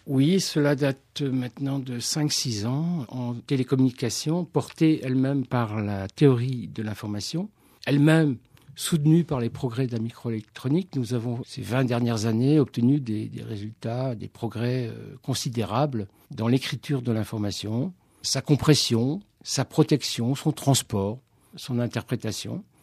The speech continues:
Et les solutions qui nous sont arrivées ces dernières années, disons ces quinze dernières années, sont des solutions distribuées. Alors, c'est quoi, euh, le traitement distribué de l'information ? Et notamment le codage, euh, distribué.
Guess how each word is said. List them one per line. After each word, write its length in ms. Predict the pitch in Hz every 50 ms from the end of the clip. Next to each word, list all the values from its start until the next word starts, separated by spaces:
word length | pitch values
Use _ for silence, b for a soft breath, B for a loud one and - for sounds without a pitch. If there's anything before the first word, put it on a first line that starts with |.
| _ _
Et 140 | - 135 139
les 120 | 135 147 139
solutions 520 | 131 - - 226 214 196 - - 214 214
qui 100 | - -
nous 120 | 151 143
sont 200 | 135 - - 139 131 -
arrivées 720 | - 139 131 135 135 123 123 147 151 151 151 147 139 131
ces 280 | - - - - 135 123
dernières 400 | 120 123 123 123 123 117 104 117
années, 220 | 117 113 131 165
disons 280 | 170 135 117 107 113 117
ces 180 | 110 - - 120
quinze 300 | - - 139 139 127 107
dernières 420 | 113 117 113 113 110 98 101 101
années, 320 | 117 110 113 127 160 208 208 b b b b
sont 240 | - - - 170 160
des 140 | 135 143
solutions 640 | 131 - 156 147 147 151 143 - - 202 202 208 - - - - - - -
distribuées. 720 | 135 131 143 185 180 - - - 180 143 139 120 98 - _ _ _ _ -
Alors, 180 | 123 123 - - -
c'est 240 | 139 - - 165 156
quoi, 480 | - - 180 190 196 208 208 196 - - - -
euh, 120 | 123 127 -
le 160 | 156 139 135
traitement 420 | 131 - - 151 131 143 151 170 170
distribué 540 | 131 131 131 - - - 135 117 127 143 156
de 100 | 151 143
l'information ? 520 | 127 113 - 117 113 113 101 - - - _ _ _ -
Et 80 | 123
notamment 500 | 123 135 123 - 131 120 120 131 147 165
le 140 | 160 131 117
codage, 600 | - - 139 123 135 139 143 151 147 131 107 117
euh, 180 | 113 113 113 113
distribué. 560 | 104 113 117 - - - 120 104 107 92 -